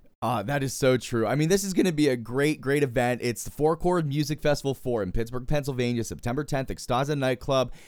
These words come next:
You gotta get tickets. I don't care what city or country you're from.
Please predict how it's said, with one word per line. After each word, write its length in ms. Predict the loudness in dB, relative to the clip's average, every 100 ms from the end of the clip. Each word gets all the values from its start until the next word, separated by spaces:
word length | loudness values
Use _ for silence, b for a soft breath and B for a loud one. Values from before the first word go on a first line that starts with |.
| B
You 120 | -6 0
gotta 260 | 2 2
get 140 | 0 0
tickets. 320 | 0 0 -2
I 80 | 0
don't 140 | 0
care 160 | 2 0
what 300 | 2 2 0
city 280 | 0 0 2
or 80 | 0
country 420 | 0 -2 0 -2
you're 100 | -2
from. 320 | -2 -2 -2